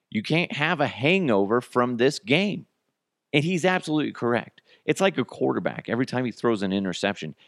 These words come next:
he has to forget that he just threw an interception in the sense of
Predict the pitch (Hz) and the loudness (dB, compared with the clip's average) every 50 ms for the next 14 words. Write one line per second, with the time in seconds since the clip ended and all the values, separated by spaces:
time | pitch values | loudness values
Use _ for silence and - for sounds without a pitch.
0 | _ _ _ _ - 127 135 143 110 101 101 117 123 123 117 - - - - - | _ _ _ _ -4 -2 -2 -2 -2 -4 -4 -2 -2 -2 -4 -6 -8 -4 -4 -2
1 | 131 - - - 127 127 127 123 101 90 110 113 117 - - 113 95 101 110 110 | -4 -4 -2 2 2 4 4 4 4 4 4 4 4 2 2 0 0 2 0 0
2 | 104 107 110 - - - 110 110 104 101 101 101 101 95 90 - - 90 85 - | 2 2 0 0 0 0 0 2 2 2 0 0 -2 -2 -4 -4 -4 -6 -6 -6
3 | - 65 - - 123 139 135 123 - - 139 131 131 - - 117 104 95 | -10 -16 -8 -4 -2 0 0 0 0 0 -2 -2 0 0 2 2 2 2